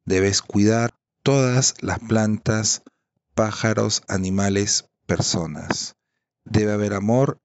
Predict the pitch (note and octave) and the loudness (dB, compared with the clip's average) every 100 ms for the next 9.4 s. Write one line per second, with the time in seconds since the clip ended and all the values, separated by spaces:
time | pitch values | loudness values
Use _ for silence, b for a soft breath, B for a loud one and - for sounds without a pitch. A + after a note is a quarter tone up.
0 | _ - - F#2+ F#2 F#2 F#2+ - F2+ F#2 | _ -10 -4 0 2 2 0 -2 -2 -4
1 | - F#2+ F#2+ G2 F2+ E2+ D#2+ G#2 E2+ - | -2 -4 -4 -6 -6 -10 -12 -12 -12 -16
2 | _ _ B B B B B - - A2+ | _ _ B B B B B -4 0 2
3 | G2 F#2 - - - F#2 F#2 - - - | 2 0 -2 -4 -4 -2 0 0 0 0
4 | A2 F#2 F2 - _ _ _ _ - G2 | -2 -2 -8 -16 _ _ _ _ -2 -2
5 | F#2+ F#2+ F#2+ G2 - A#2+ B2 - C3 A2+ | 0 0 0 0 2 4 4 2 0 0
6 | G#2 F#2 F#2+ A2+ A2 A2+ A2+ G#2+ - F#2+ | 0 -2 -4 -4 -4 -2 -2 -2 -4 -4
7 | F#2+ G2+ G#2 - G2 - F#2 F#2 F#2 F#2 | -4 -2 -2 0 -2 -2 -4 -2 -2 0
8 | - A2 A2+ A2+ A2+ - - - - F2+ | 2 2 2 2 0 -4 -4 -2 0 -2
9 | E2+ E2+ F#2 | -4 -8 -12